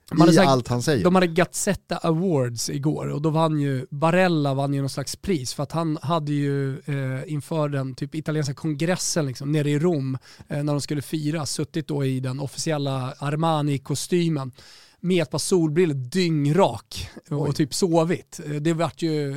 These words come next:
Speaker 1: vart ju liksom den stora snackisen i somras när de kom hem.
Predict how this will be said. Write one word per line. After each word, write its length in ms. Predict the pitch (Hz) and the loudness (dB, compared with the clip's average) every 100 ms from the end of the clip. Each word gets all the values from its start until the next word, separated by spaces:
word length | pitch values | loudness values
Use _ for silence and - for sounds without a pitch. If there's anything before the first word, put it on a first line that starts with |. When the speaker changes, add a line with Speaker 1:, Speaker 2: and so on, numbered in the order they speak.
| 156 151 | -8 -8
Speaker 1:
vart 200 | 147 151 | -6 -4
ju 420 | 139 131 143 147 | -4 -4 -10 -12
liksom 280 | 143 135 135 _ _ | -12 -10 -12 _ _
den 80 | 151 | -8
stora 460 | - 190 165 156 156 | 2 2 4 0 -2
snackisen 560 | - 175 - 139 127 | -2 -4 -6 -8 -6
i 40 | 127 | -4
somras 420 | 135 135 127 113 | -4 -4 -6 -8
när 40 | |
de 60 | 131 | -8
kom 120 | 135 | -6
hem. 220 | 139 120 | -6 -8